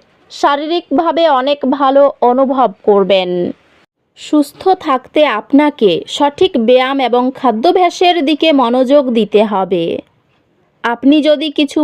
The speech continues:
পুরনো স্বাস্থ্য সমস্যা থেকে মুক্তি পেতে চান, তবে নিয়মিত মেডিকেল চেক আপ করতে হবে। মাসের শেষে আপনার শক্তি অনেক বেশি বাড়বে,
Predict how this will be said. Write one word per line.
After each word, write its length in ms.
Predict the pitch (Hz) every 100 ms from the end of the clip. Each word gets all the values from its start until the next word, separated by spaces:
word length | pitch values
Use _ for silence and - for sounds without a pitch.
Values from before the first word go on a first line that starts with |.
| 277
পুরনো 400 | 240 233 247 247
স্বাস্থ্য 460 | - 240 226 - 330
সমস্যা 500 | - 311 302 - 349
থেকে 300 | 311 302 302 277
মুক্তি 380 | 233 233 - 294
পেতে 300 | 311 302 320
চান, 260 | - 202 185 180 277 _ _ _ _ _ -
তবে 200 | 254 277
নিয়মিত 560 | 262 269 294 294 302 320 294
মেডিকেল 500 | 240 233 247 277 277
চেক 260 | - 226 226
আপ 140 | 226 -
করতে 360 | - 190 196 196
হবে। 420 | 202 185 180 175 170 - _ _ _ _ _ _ _ _
মাসের 500 | 247 269 285 - 403 415
শেষে 380 | 392 370 - 392
আপনার 420 | 320 - 269 277 277
শক্তি 500 | - 240 - - 214 - - -
অনেক 280 | 233 269 277
বেশি 360 | 214 208 - 208
বাড়বে, 460 | 190 185 185 180